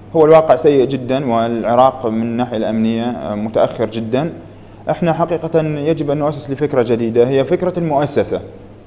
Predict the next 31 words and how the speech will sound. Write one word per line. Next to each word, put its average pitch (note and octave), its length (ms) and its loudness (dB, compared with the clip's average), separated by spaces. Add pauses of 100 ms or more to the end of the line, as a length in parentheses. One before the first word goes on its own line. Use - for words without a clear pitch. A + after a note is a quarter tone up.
لأن C3+ 120 0
الدولة E3+ 300 6
يجب E3+ 180 4
أن C3+ 140 2
تقوم D3 300 2
على F#3 120 4
المؤسسات. F3+ 720 4 (580)
المؤسسات E3+ 880 4
هي F#3+ 140 6
التي E3+ 240 4
تقضي F3 340 2
على C3+ 180 6
هذه E3 560 4
الشراذم C#3+ 840 4
وهذه C3+ 300 2
ال-، C#3 180 0 (460)
الزيادات B2 500 4
اللي B2 340 0
ل-، B2+ 240 -4
ليس D3 180 4
لها B2+ 160 2
داعي A2+ 300 2
حقيقة G2+ 540 -6 (520)
وليس F#3 220 4
لها C3+ 200 4
دخل. A2 360 2
حتى - 320 4
الميليشيات C#3 720 2
إذا B2+ 160 2
كانت F3 320 0
بعضها، B2 440 4